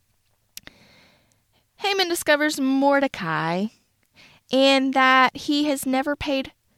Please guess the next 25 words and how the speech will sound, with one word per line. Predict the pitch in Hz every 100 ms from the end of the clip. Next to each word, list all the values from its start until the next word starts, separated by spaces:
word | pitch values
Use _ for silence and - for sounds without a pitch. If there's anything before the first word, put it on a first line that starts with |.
| _ _ _ _
homage | _ - 427 285 - -
to | 202
him | 196 214 - - _ _ _ _ _ _ _ _ _ -
and | 330 285 269
his | 269 226 - -
ethnic | - 196 - 208 202 - -
background. | - 277 _ 180 165 156 165 - - - - _
So, | - - - 370 294 240 254
naturally, | 285 311 349 285 226 202 202 240 _ _
he | - 294
gets | 285 294 - - _
angry | 254 277 320 285 196 170 156 180 254 _ _ _ _ _
and | - 226
decides | 262 - 262 254 262 254
not | 330 392
only | 403 392
to | 339
take | 294 - 302 294
out | 277 269
Mordecai, | 214 208 196 - 196 196 - _
but | 202 - _ _ _ -
all | 202 202 196
of | 180 202
the | -
Jews. | - - 52 - - - -